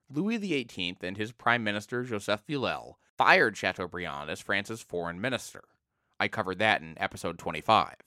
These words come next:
This meant two things. Chateaubriand had a lot more free time,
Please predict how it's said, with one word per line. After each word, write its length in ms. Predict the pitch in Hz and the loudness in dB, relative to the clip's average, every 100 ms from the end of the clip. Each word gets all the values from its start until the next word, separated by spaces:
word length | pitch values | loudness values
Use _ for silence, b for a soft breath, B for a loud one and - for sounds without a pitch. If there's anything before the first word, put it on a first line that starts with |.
| _ _ _ _ | _ _ _ _
This 220 | - 185 214 | -2 -2 4
meant 200 | 214 - - | 2 2 0
two 180 | 139 | 2
things. 640 | 123 98 65 _ - - - _ _ _ _ | 4 0 0 _ -20 -20 -20 _ _ _ _
Chateaubriand 760 | - 123 120 135 123 113 117 113 | 4 4 6 2 4 6 6 4
had 140 | 104 | 0
a 40 | 85 | -2
lot 360 | 82 101 - | 2 4 4
more 120 | 196 | 2
free 220 | 196 180 123 | 0 0 0
time, 440 | 104 76 60 - | 0 -2 -6 -16